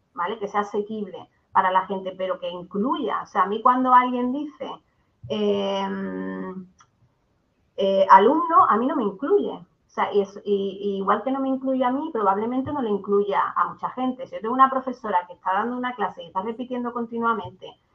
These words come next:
eh, porque tú como alumno, porque tú como alumno, yo no me estoy sintiendo incluida. Entonces, no es tan difícil cuando tú tienes ya la sensibilidad y realmente ves que a ti no te incluyen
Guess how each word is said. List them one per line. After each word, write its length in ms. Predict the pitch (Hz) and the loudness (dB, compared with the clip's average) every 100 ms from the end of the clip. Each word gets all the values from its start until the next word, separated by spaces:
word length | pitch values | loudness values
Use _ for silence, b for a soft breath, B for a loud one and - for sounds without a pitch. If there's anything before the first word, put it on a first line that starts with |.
| _ _ | _ _
eh, 440 | 202 196 190 185 180 | 2 4 4 2 0
porque 220 | 190 190 | -2 -2
tú 120 | 208 | 0
como 220 | 220 247 | 2 4
alumno, 420 | 247 214 196 185 180 | 2 2 -2 -2 -4
porque 220 | - - | -4 -6
tú 120 | 180 | -8
como 200 | 226 240 | -2 0
alumno, 320 | 262 285 254 | 0 0 2
yo 120 | 208 | 2
no 80 | 233 | 0
me 80 | 277 | -4
estoy 180 | 277 247 | -4 -8
sintiendo 420 | 226 208 202 190 | -6 -4 -4 -6
incluida. 560 | 180 175 180 339 320 - | -12 -14 -16 -14 -10 -10
Entonces, 300 | - 190 190 185 | -8 -8 -6 -4
no 180 | 202 247 | 4 4
es 160 | 302 320 - | 4 -2 0
tan 260 | 262 262 | 0 2
difícil 600 | 226 208 - 262 - 208 202 | -2 -6 -6 -6 -2 -4 -2
cuando 260 | - 175 170 | -4 -4 -12
tú 80 | |
tienes 220 | 202 247 247 | -6 -4 -2
ya 100 | 240 | -2
la 80 | |
sensibilidad 880 | 240 254 240 - 226 208 196 233 208 B B _ | -4 -4 -6 -8 -8 -6 2 4 4 B B _
y 100 | - 196 | -2 0
realmente 600 | 175 190 240 277 269 240 | 4 4 2 -2 0 -2
ves 320 | 254 269 - 196 | 0 0 -2 -10
que 140 | 185 | -4
a 160 | - - | -2 -2
ti 120 | 220 | -2
no 160 | 240 240 | 0 0
te 100 | 240 | 0
incluyen 600 | 233 226 285 269 202 | -2 -2 -2 -2 -2